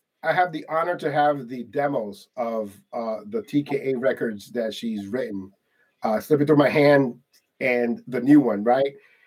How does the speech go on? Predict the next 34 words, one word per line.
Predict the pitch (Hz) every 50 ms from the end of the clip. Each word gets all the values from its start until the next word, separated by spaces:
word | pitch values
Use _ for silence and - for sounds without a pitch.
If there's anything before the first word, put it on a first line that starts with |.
| _ _ _ _ _
She | - - 151 147
sounds | - - 156 147 139 123 -
so | - - 185 180 185 175
good | 143 170 185 180 180
in | 156
the | 165 151
demo. | 143 175 175 180 180 180 180 180 180 180 -
Uh, | 160 - - -
the, | 147 - - - -
the | 139 165 165 151 143 -
demo | 175 190 202 220 214 208
for | 208 196 180
the | 165 147
new | 156 175 202 202
song | 196 - 196 185 190 190 196 196 202 196 - _ _ _ _ _ _ _ _ - _ _ _ 143 139 -
brought | 139 160 165 165
a | 160 143
tear | 139 - - - 196 202 214 214 214 220 208
to | 196 - - 196 202
my | 190 180 165 160 165 -
eye. | 156 170 175 180 170 151 139 123 117 107 104 - _ _ _ _ _ _ _ _ 113
That's | 156 160 151 -
how, | - 180 185 185 175 - _ _ -
that's | 139 160 165 175 180 -
how | 208 190 185
her | 190 165 143
voice | 135 156 170 165 147 139 - -
impacted | 175 165 156 147 - 165 156 143 - 160 143
my | 139 143 131 127
soul | - - 180 170 160 143
when | 135 135 123
she | - - 120
sang | - - 165 151 147 143 131
that. | 127 117 110 -